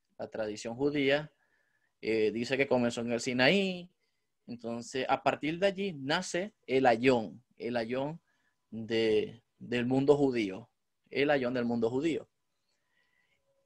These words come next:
¿No? Que se conoce como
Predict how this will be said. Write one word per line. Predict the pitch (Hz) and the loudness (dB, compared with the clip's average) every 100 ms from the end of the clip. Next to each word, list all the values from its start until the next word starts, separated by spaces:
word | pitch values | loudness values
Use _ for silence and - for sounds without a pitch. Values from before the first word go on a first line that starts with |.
| _ _ _ _ _ | _ _ _ _ _
¿No? | 139 170 - _ _ _ - | -4 -4 -6 _ _ _ -4
Que | 165 | -2
se | 180 | 0
conoce | 175 156 156 175 | 0 0 -2 -2
como | 131 117 101 | -2 0 -2